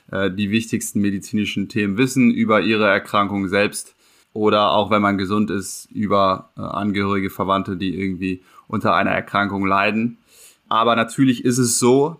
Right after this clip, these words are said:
dass, äh, in den sozialen Medien vor allem natürlich, äh, eher jüngere Leute, ähm, die Zielgruppe sind und auch die Leute, die die, die, die Apps benutzen. Also jetzt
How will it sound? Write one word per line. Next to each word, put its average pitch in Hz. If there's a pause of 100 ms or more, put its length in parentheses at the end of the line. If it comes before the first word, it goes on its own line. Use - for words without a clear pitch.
dass, -
äh, 104
in 101
den 107
sozialen 107
Medien 107
vor 98
allem 101
natürlich, 98
äh, 104
eher 107
jüngere 107
Leute, 101 (180)
ähm, -
die 101
Zielgruppe 101
sind 123
und 104
auch 104
die 104
Leute, 107
die 101
die, 98 (260)
die, -
die 101
Apps 113
benutzen. 117
Also 101
jetzt 101